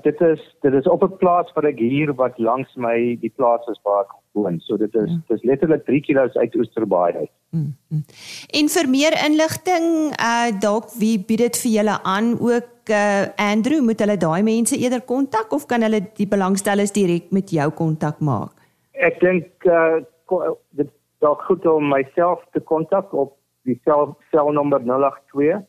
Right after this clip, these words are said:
Speaker 1: drie twee dubbel een, vier ses twee. Nul agt twee, drie twee dubbel een, vier ses twee. En dan my vrou Colette op nul agt twee, drie twee twee, agt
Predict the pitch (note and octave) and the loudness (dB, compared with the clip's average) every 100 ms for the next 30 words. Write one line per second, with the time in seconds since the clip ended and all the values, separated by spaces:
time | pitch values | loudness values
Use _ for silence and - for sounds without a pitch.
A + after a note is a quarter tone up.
0 | _ _ _ _ _ _ B2+ D3+ - D3 | _ _ _ _ _ _ -2 -2 0 2
1 | D3+ C3 B2 C3 B2+ C#3 G#3+ G#3+ _ _ | 2 2 0 0 0 0 0 -4 _ _
2 | _ _ _ D#3 D3 - C#3 C3 _ D3+ | _ _ _ 0 0 0 -2 -2 _ 0
3 | D#3 F#3+ A#3 - _ _ _ _ _ _ | 2 2 -2 -6 _ _ _ _ _ _
4 | _ _ _ _ _ _ _ _ C3 C#3+ | _ _ _ _ _ _ _ _ 0 2
5 | C3+ - C#3+ C#3 C3 A2+ C3+ D3 - C#3 | 0 -2 2 2 2 0 -2 -2 0 2
6 | A#2+ A#2+ B2 B2+ B2+ A#2+ A2 _ - B2 | 2 2 2 2 0 0 -4 _ -2 -2
7 | - A2 - - C#3+ D#3+ G#3+ - _ _ | 0 -4 -4 -2 2 2 0 -6 _ _
8 | _ _ - C3+ C#3+ C#3+ C#3+ - F3+ E3+ | _ _ -2 2 2 2 0 0 0 2
9 | - C#3 C#3 D#3+ D3+ C3+ B2 C3+ C#3 - | 0 2 0 0 -4 -4 -2 0 0 -4
10 | _ D#3+ E3 G#3+ F3 _ - _ A#2+ D3 | _ -2 0 0 -4 _ -20 _ -2 0
11 | F3 D#3 _ B2 C#3+ D3 - C#3 C3 B2+ | 0 -6 _ 0 2 -2 0 2 2 -2
12 | - _ - B2+ - | -8 _ -4 -4 -6